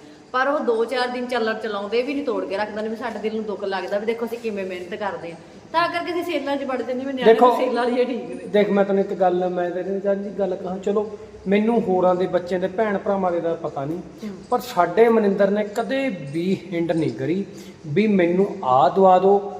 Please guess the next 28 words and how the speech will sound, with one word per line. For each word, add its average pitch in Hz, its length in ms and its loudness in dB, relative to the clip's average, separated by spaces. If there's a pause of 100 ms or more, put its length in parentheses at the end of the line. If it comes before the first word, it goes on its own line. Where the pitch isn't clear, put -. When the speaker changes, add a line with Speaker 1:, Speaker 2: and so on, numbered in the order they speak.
(160)
Speaker 2:
ਮੈਂ 185 360 6
ਤਾਂ 240 240 6
ਲੈ 214 240 10
ਕੇ 202 160 0
ਹੀ 220 80 0
ਖੜਨਾ, 160 360 -2
ਪਰ 208 180 -2
ਉਹਨੇ 220 220 -2
ਕਦੇ 226 280 0
ਨਹੀਂ 214 120 0
ਕਿਹਾ। - 200 -10
Speaker 1:
ਹੂੰ। - 400 -16 (340)
Speaker 2:
ਜੇ 185 220 8
ਉਹਨੇ 269 220 6
ਸੌ 214 280 6
ਵਾਲੀ 208 220 6
ਚੀਜ਼ 214 240 -2
ਦੇਖ 208 200 4
ਲਈ, 208 100 0
ਜੇ 202 160 2
ਅਸੀਂ 202 160 0
ਕਹਿਣਾ 202 180 0
ਪੁੱਤ 208 240 -4
ਪੈਸੇ 185 440 -2
ਨਹੀਂ, 190 160 -4
ਤਾਂ 185 160 0
ਉਹਨੇ 180 120 0
ਕਹਿਣਾ 196 220 -2